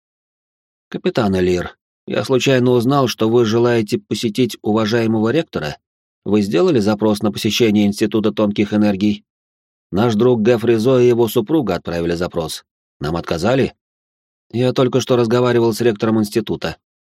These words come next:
Он решил прежде позвонить мне. Напротив, он ждет вас завтра к полудню и просил меня не препятствовать вам в этом. На моей памяти Хенна впервые так быстро дает ответ на запрос.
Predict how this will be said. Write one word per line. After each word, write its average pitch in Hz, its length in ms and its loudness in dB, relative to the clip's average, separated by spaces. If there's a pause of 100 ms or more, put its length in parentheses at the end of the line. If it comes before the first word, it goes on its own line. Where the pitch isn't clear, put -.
(280)
Он 139 160 2
решил 165 440 2
прежде 147 360 2
позвонить 135 440 0
мне. 90 300 -2 (520)
Напротив, 101 640 -4
он 82 140 -8
ждет 101 320 -2
вас 107 160 -2
завтра 107 360 -2
к 104 60 -8
полудню 104 460 -2
и 73 80 -8
просил 82 420 -2
меня 113 220 0
не 113 80 0
препятствовать 104 600 -4
вам 85 200 -4
в 82 40 -4
этом. 76 320 -6 (580)
На 104 100 -6
моей 139 240 -4
памяти 143 440 0
Хенна 131 460 0
впервые 123 500 0
так 120 200 -2
быстро 120 340 0
дает 101 260 0
ответ 104 280 -2
на 98 80 -4
запрос. 90 480 -6